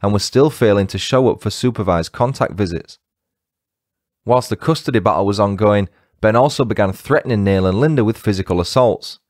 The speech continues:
He told them to watch over their shoulders. Both Jenny and Ben wanted Neil to consult with them before ever speaking to his solicitor, but he refused.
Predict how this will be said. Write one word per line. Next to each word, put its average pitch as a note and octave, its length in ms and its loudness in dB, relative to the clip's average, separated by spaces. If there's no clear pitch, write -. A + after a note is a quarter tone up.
He G#2+ 100 -6
told C#3 260 2
them A#2+ 100 0
to G#2 120 -4
watch F#2+ 380 -2
over A2 180 2
their G#2+ 140 2
shoulders. A2 560 -2
Both A2 240 2
Jenny G2+ 280 2
and F2 160 0
Ben A2+ 280 0
wanted F#2 300 -2
Neil G#2 200 2
to - 140 -8
consult A#2 420 -2
with G2+ 140 -2
them A#2 180 0
before G2 400 0
ever A#2+ 180 2
speaking F#2 440 -2
to - 140 -10
his F2+ 120 -2
solicitor, G#2+ 720 0
but - 200 0
he F2 80 0
refused. F2 580 0